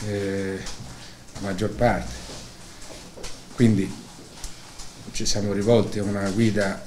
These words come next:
diciamo, esperta che ha conoscenza, eh, della categoria per trovare, perché poi il passaggio è una quadratura di squadra, c'è un'espressione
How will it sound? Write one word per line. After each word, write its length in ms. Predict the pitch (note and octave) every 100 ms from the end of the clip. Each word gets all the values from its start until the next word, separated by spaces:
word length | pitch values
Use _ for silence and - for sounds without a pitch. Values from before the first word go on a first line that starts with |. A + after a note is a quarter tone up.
| -
diciamo, 600 | G#2+ - G#2+ G#2 G#2 G2+ -
esperta 840 | A2 - G#2+ A2 G2 - C3 C3 - - - - - - - - - -
che 180 | - G#2+
ha 100 | G2
conoscenza, 920 | F#2 - G2+ G2+ - G#2+ F#2+ - G2+ G2 - - - - - - - - - - -
eh, 680 | F#2+ G#2 G2 G2 G2 G2+ G2
della 220 | G2+ G2
categoria 760 | G2 G#2+ A#2+ A#2 G#2 A2 B2+
per 420 | A#2+ - G#2+ G#2+ G2+ - - - - - - -
trovare, 500 | - A#2 A#2 A#2+ G#2 F#2+ - - - - - - - - - - - - - - - - - - - - - - - - - - - - - - - - - -
perché 200 | - G2+
poi 180 | F#2+ B2+
il 60 | A#2+
passaggio 580 | G2+ - A#2+ B2+ A2 G2+
è 160 | G#2
una 180 | G#2 G#2
quadratura 540 | A2+ G#2+ G#2 A2+ A2
di 120 | G2+ G2+
squadra, 520 | G2+ A#2+ G2+ F#2+ F#2
c'è 180 | - G2+
un'espressione 880 | G#2 G2+ - G2+ - G#2+ G#2+ G#2